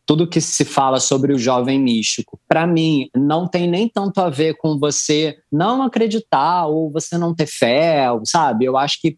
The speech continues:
você pode acreditar e ter fé em muitas coisas, né, que não necessariamente precisam ser essas até aqui que a gente tá falando.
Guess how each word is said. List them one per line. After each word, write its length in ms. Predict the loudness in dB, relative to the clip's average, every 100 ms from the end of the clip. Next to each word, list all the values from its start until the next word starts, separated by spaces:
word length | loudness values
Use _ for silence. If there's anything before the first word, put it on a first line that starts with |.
| _
você 260 | -2 0 0
pode 240 | 0 0
acreditar 440 | 0 0 0 0 -2
e 40 |
ter 140 | 0 -2
fé 180 | 0
em 60 | 2
muitas 380 | 2 0 0 -2
coisas, 560 | 0 0 0 0 -2
né, 360 | 0 0 0 -2 -10 _
que 80 | 0
não 180 | 2 2
necessariamente 680 | 0 0 -2 0 0 0 -2
precisam 320 | -4 0 -2
ser 340 | 0 0 -2 -2
essas 420 | 0 0 -2 -4
até 300 | -4 -4 -4
aqui 240 | -2 -6 -4
que 80 |
a 20 | -2
gente 200 | -2 -2
tá 120 | -2
falando. 640 | 0 0 0 0 0 -2